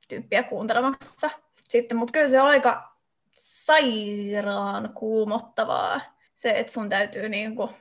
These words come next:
pestä ne kaikki muut. Et sun täytyy olla ihan törkeä hyvä.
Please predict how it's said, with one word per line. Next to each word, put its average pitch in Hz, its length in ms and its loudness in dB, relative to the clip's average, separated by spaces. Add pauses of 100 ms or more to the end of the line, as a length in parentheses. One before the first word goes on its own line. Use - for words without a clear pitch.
(300)
pestä 233 320 -2
ne 202 160 -8
kaikki 247 300 -8
muut. 233 360 -6 (220)
Et - 340 -10
sun 233 220 -10
täytyy 240 320 -2
olla 254 120 0
ihan 240 220 -4
törkeä 247 360 -8
hyvä. 254 220 -4